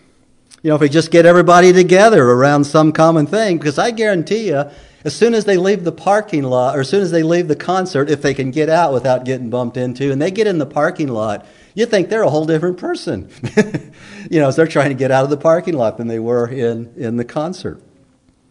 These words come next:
You know, and so I can't, I, you know, nor sh-, we shouldn't be, nor could I be united with them in their purpose of Hey Jude,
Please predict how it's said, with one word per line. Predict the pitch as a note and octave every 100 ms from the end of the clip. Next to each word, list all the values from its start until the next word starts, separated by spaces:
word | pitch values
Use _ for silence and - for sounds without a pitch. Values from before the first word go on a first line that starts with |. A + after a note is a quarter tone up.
| _ _ _
You | C#3+
know, | A#2+
and | C3 D#3+ C#3
so | F#3
I | G3
can't, | A3 A3 F3 - _ _
I, | D#3 E3 - -
you | F3
know, | D#3+ D3+
nor | D#3+ D#3+ F3+
sh-, | - -
we | D#3
shouldn't | C#3+ G3+ G3 E3+
be, | E3+ F#3+
nor | F3 E3+
could | E3 G3+
I | F#3+ D3
be | C#3+
united | D3 C#3 C#3 C#3+ C#3+
with | C#3+
them | C#3 C#3 C#3+ D3
in | B2+
their | C3
purpose | C3 C3+ C3+ B2+
of | C3+
Hey | B2+ C#3
Jude, | C#3 D3+ G#3+ C3+ C3+